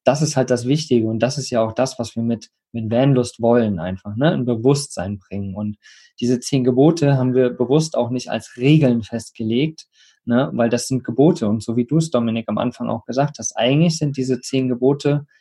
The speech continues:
Dinge, die müssen wir eigentlich gar nicht mehr aufschreiben. Weil eigentlich, eigentlich, das bewusst, das Wort eigentlich, ne, sollten die in uns allen drinne sein und wir sollten die eh schon alle befolgen. So wie die zehn Gebote der Religion, ne?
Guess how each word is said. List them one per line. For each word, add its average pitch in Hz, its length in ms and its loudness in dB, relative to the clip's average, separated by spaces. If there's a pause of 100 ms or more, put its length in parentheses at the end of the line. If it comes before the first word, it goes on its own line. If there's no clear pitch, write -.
(340)
Dinge, 143 200 4
die 135 80 4
müssen 147 300 4
wir 117 80 4
eigentlich 120 320 2
gar 120 140 4
nicht 139 160 0
mehr 117 120 2
aufschreiben. 101 760 -2
Weil 110 180 -2
eigentlich, 143 680 2 (360)
eigentlich, 143 560 0
das 110 200 -8
bewusst, 143 420 0
das 107 140 -6
Wort 113 180 -2
eigentlich, 143 500 -2
ne, 151 220 -2 (280)
sollten 143 440 2
die 135 160 -2
in 135 100 0
uns 131 200 0
allen 127 340 0
drinne 139 360 4
sein 107 320 -2
und 110 180 -6
wir 120 100 0
sollten 123 340 -2
die 123 200 -4
eh 175 100 6
schon 123 220 -2
alle 113 220 -4
befolgen. 104 580 -4
So 117 140 -6
wie 139 100 -2
die 156 180 0
zehn 180 260 0
Gebote 165 420 2
der 143 160 2
Religion, 147 640 2
ne? 143 260 -2